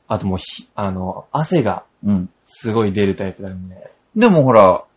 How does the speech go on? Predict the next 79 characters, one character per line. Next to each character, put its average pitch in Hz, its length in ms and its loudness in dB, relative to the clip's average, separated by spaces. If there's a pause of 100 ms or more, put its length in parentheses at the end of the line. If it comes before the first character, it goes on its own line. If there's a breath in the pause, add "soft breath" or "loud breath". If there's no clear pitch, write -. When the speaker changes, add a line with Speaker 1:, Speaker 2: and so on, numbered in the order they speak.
(100)
Speaker 2:
バ 139 200 6
レ 156 140 12
ー 151 40 8
ボ 139 180 4
ー 123 60 4
ル 101 80 0
好 92 60 -10
き - 200 -8
な 104 100 2
わ 95 140 2
け 92 100 -4
で 82 100 -6
し - 80 -8
ょ？ 104 60 -6
ス - 140 -16
ポ 165 140 2
ー 143 40 2
ツ 131 100 -4
す 107 120 4
る 107 60 4
わ 101 120 6
け 101 80 2
じ 92 60 0
ゃ 92 80 0
ん。 92 40 -2
Speaker 1:
あ、 - 20 -8
ま - 0 -
あ - 20 -8
ま 92 120 -6
あ 92 40 -6
ま 90 60 -10
あ - 40 -16
ま - 80 -20
あ。 - 20 -20
Speaker 2:
ス - 100 -20
ポ - 160 4
ー 160 60 2
ツ 131 120 -2
は 101 240 4
汗 117 200 -4
か 92 140 -12
く 110 120 -4
で 87 80 -6
し - 100 -12
ょ？ 92 260 -6
Speaker 1:
ダ 117 120 0
ラ 117 140 2
ッ - 40 -10 (140)
ダ 117 100 -2
ラ 110 100 -2
で。 104 220 -6 (240)
Speaker 2:
<laughs> 151 320 2
な 202 120 6
の 185 180 4
に、 175 200 0
Speaker 1:
毎 135 240 2
年。 123 440 -2 (180)
Speaker 2:
で、 143 180 -8 (220)
汗 175 220 -2
か 175 120 0
く 147 100 0
の 135 120 0
嫌 139 120 2
な 135 120 2
の 117 80 0
に 110 80 0
な 135 100 4
ぜ 123 120 0
バ 98 180 2
レ 107 120 6
ー 104 40 2
ボ 104 120 0
ー - 40 -16
ル - 80 -8
や - 40 -16
っ - 280 -14
て - 0 -
た - 260 2
の？ - 40 -4